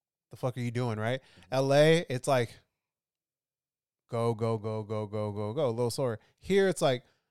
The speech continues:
Speaker 1: go take your time, go take your time. And then when somebody like yourself opens up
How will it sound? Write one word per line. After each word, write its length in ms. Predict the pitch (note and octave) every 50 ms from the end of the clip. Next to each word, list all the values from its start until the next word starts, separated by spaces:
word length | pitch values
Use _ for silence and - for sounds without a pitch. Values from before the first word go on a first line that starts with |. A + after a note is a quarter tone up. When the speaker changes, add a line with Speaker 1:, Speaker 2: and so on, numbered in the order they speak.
| _ _ _ _ _ _ G3
Speaker 1:
go 260 | - F3+ F3 F3+ F3+
take 240 | E3+ - - E3+ D#3+
your 100 | E3+ E3
time, 600 | - - C#3 C3 C3 C3 C3 C3 C3 C3 C3 C3+
go 220 | B2 C3 C3+ C3+ C3+
take 240 | - - C3+ C3
your 80 | - A#2+
time. 540 | - - B2+ B2 A#2+ A#2 A#2 A#2 A#2 B2+ - _
And 300 | - B2+ B2 C3+ C#3+ D3
then 600 | E3+ G3 G#3+ G#3+ G3 E3 C3+ B2 A#2+ A#2 C3 D#3+ F#3 -
when 260 | C3+ A#2+ A#2+ A#2+ A#2
somebody 380 | - C#3+ C#3 C#3 C#3 C#3+ C3+
like 240 | C3 A#2 A#2 A#2 -
yourself 480 | - C3 - - F#3 F3 E3 D3+ D3 D#3 -
opens 400 | C3+ C#3+ C#3 - D3 C3+ B2 B2
up 300 | D#3+ D#3 C#3+ C3+ -